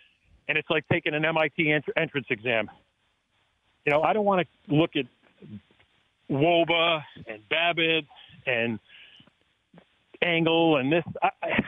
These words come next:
I wanna go to a game and be entertained and watch the game myself and be able to say, "I can dictate what happened by watching what I, I saw. I just saw a really nice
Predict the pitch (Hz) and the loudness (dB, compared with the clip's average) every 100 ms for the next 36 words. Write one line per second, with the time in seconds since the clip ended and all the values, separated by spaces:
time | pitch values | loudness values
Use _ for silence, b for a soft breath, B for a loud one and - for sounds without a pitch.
0 | 185 196 247 185 196 165 139 175 151 120 | -2 0 2 2 4 4 2 0 0 0
1 | 147 143 139 160 160 123 127 147 - 131 | 0 0 -4 -2 0 0 0 -2 -4 -4
2 | 143 135 127 117 143 135 131 123 131 120 | -2 0 0 0 0 0 0 0 0 0
3 | 113 135 123 117 _ B B B - 165 | -2 0 0 -2 _ B B B -6 -4
4 | 190 202 160 160 - 127 107 123 127 117 | 0 0 0 -2 -2 -4 -2 -2 0 -2
5 | 123 117 117 117 127 117 127 127 135 120 | -2 -4 -6 -4 -2 0 0 0 -4 -2
6 | 123 117 - B B B 117 - 131 101 | 0 0 -4 B B B -4 0 0 2
7 | 151 185 - 185 151 120 156 147 139 | 0 0 0 0 0 0 2 2 2